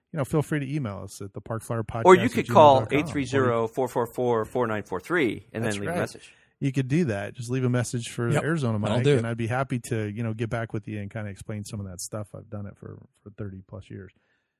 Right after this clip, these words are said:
Speaker 1: So having said all that, though, you know, the video went viral. Uh, everybody, you know, had comments on it. Jay and I were together at the time, so we kinda reviewed it, and we watched a couple of the videos on people that also had backgrounds that reviewed it.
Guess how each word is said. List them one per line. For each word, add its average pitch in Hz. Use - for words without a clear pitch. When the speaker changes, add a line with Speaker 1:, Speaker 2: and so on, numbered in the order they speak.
Speaker 1:
So 156
having 180
said 254
all 165
that, 123
though, 120
you 147
know, 131
the 127
video 185
went 147
viral. 143
Uh, 120
everybody, 139
you 139
know, 123
had 117
comments 135
on 131
it. 127
Jay 123
and 131
I 123
were 113
together 120
at 110
the 110
time, 113
so -
we 110
kinda 117
reviewed 110
it, 113
and 110
we 107
watched 113
a -
couple 117
of 104
the 110
videos 107
on 104
people 107
that 98
also 131
had 110
backgrounds 107
that 107
reviewed 104
it. 104